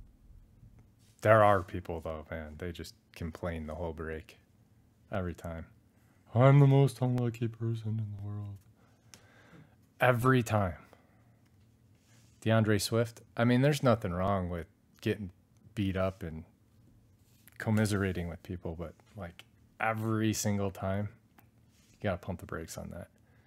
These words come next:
To fifty, Matt Ryan. Denzel Mims. Need a grading loop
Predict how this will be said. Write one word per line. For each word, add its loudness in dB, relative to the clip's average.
To -4
fifty, 2
Matt 0
Ryan. 0
Denzel 6
Mims. 2
Need 0
a 2
grading 0
loop -6